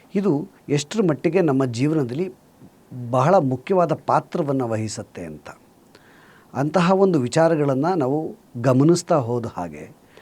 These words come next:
ನಮ್ಮ ಬದುಕಿನ ಪ್ರತಿಯೊಂದು ವಿಚಾರಗಳಲ್ಲೂ, ನಮ್ಮ ನಡೆನುಡಿಗಳಲ್ಲೂ ಈ ಜಡ ಮತ್ತು ಜೀವಗಳು, ಅಂದರೆ ಜಡ ಮತ್ತು ಚೇತನಗಳು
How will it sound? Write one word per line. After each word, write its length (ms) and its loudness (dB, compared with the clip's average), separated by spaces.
ನಮ್ಮ 180 6
ಬದುಕಿನ 480 2
ಪ್ರತಿಯೊಂದು 880 2
ವಿಚಾರಗಳಲ್ಲೂ, 840 0
ನಮ್ಮ 240 0
ನಡೆನುಡಿಗಳಲ್ಲೂ 1040 -2
ಈ 100 2
ಜಡ 280 0
ಮತ್ತು 360 2
ಜೀವಗಳು, 600 0
ಅಂದರೆ 540 -4
ಜಡ 180 0
ಮತ್ತು 360 0
ಚೇತನಗಳು 720 -2